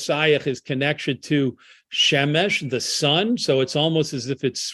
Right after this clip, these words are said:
referring to the walls of Yerushalayim as the suns, S U N S, the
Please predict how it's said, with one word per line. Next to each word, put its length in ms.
referring 400
to 120
the 200
walls 260
of 80
Yerushalayim 760
as 280
the 160
suns, 720
S 400
U 360
N 280
S, 420
the 140